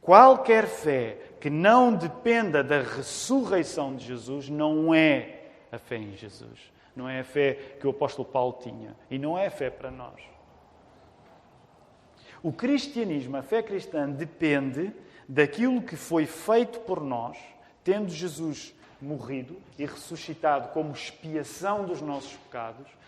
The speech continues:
e não daquilo que nós fazemos por Deus. E porquê é que eu estou a bater nesta tecla? E não tenho tempo, porque o tempo já está a terminar. Mas uma das coisas que vos quero dizer é que uma das maiores tentações na fé cristã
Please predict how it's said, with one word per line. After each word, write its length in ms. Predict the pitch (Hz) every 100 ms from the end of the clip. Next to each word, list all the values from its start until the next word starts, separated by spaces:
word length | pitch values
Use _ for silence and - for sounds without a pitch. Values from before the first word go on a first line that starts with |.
| - - - 165
e 140 | 185
não 560 | 196 208 226 247 277 240
daquilo 340 | 208 - 247
que 100 | 208
nós 220 | 220 220
fazemos 400 | - 202 214 202
por 180 | - 196
Deus. 220 | 147 135
E 60 | 165
porquê 160 | -
é 40 | 262
que 120 | 254
eu 20 |
estou 400 | 226 - 214 202 - -
a 120 | 156 156
bater 300 | 165 160 170
nesta 320 | 170 156 156
tecla? 320 | - 123 147
E 60 | 156
não 100 | 160
tenho 220 | 185 170
tempo, 240 | 175 175
porque 160 | - -
o 20 |
tempo 220 | 175 165
já 100 | 165
está 220 | 156 165
a 20 | 160
terminar. 560 | 160 143 139 120 107 - - -
Mas 200 | 147 165
uma 180 | 254 240
das 160 | 240
coisas 220 | - 202
que 80 | -
vos 100 | -
quero 240 | - 190 165
dizer 240 | 139 147
é 60 | 151
que 160 | -
uma 180 | 277 285
das 160 | 226 196
maiores 400 | 190 156 139 - -
tentações 1160 | - 233 233 - 185 - - 156 123 113 117 117
na 180 | 147 160
fé 260 | 156 170
cristã 600 | 170 - 131 - - 110